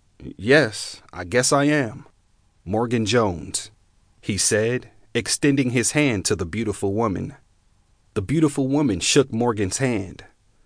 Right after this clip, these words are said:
"I'm Doctor Dickerson, and I've been taking care of Miss Reed since she arrived here last night." "What happened to her?" Morgan questioned, trying to keep his focus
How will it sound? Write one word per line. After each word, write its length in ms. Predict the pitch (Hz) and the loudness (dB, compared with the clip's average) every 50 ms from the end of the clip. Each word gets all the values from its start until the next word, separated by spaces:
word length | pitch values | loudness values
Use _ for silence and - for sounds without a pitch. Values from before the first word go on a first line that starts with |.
| _ _ _ _ _ _ | _ _ _ _ _ _
"I'm 260 | 147 165 180 180 180 | 2 2 2 0 -4
Doctor 380 | 170 143 170 160 147 - - 147 | -2 0 0 0 0 0 -2 -2
Dickerson, 720 | 135 - 160 160 - 120 - - 107 98 90 - - - - - - _ _ | 2 2 0 2 2 0 0 0 -4 -4 -6 -6 -10 -12 -16 -20 -20 _ _
and 320 | 120 131 131 131 127 127 - | -2 0 2 0 0 -2 -2
I've 280 | - 131 139 147 139 127 | -2 -2 -2 -2 -2 0
been 140 | 139 139 131 | 0 0 2
taking 340 | - 165 143 135 - 127 123 | 2 0 0 2 0 -4 0
care 260 | - 180 190 220 175 | 4 4 4 4 2
of 160 | 127 101 104 | 0 0 -2
Miss 240 | 101 98 98 - - | -2 -2 -2 -2 -2
Reed 440 | 110 107 98 95 98 98 95 - - | -2 -4 -4 -4 -6 -8 -12 -10 -6
since 260 | - - 139 123 - | -2 0 0 0 0
she 160 | - - 135 | 0 0 0
arrived 400 | 123 113 104 117 127 123 123 123 | 0 2 2 2 2 2 0 -2
here 220 | - - 127 117 110 | -2 -4 -2 -2 0
last 320 | 113 117 110 110 - - | 0 0 0 0 0 0
night." 420 | 131 143 147 123 107 - _ - - _ _ _ _ _ _ _ _ _ _ | 0 0 0 -2 -6 -12 _ -20 -20 _ _ _ _ _ _ _ _ _ _
"What 180 | _ 110 127 143 | _ -4 -4 -2
happened 360 | 143 170 170 - - 127 110 | -2 -4 -2 0 0 2 2
to 180 | - 101 90 82 | 2 0 -2 -4
her?" 240 | - - - - _ _ _ _ _ _ _ _ _ _ _ _ _ _ | -8 -12 -14 -16 _ _ _ _ _ _ _ _ _ _ _ _ _ _
Morgan 400 | - 98 107 110 110 98 107 98 | -2 0 2 2 2 2 0 0
questioned, 640 | - - 120 113 110 - - 135 139 135 139 139 - - _ _ _ _ _ - _ | 2 4 4 4 4 2 -2 -2 -2 -2 -4 -8 -14 -20 _ _ _ _ _ -14 _
trying 320 | - - 185 175 175 165 | 0 2 2 4 4 2
to 100 | - 147 | 2 0
keep 220 | 139 - 151 143 | 0 2 0 2
his 160 | 139 127 - - | 2 -2 -4 -6
focus 580 | - - 160 156 160 - 95 87 82 - - | 0 0 0 0 2 0 -4 -2 -2 -2 -4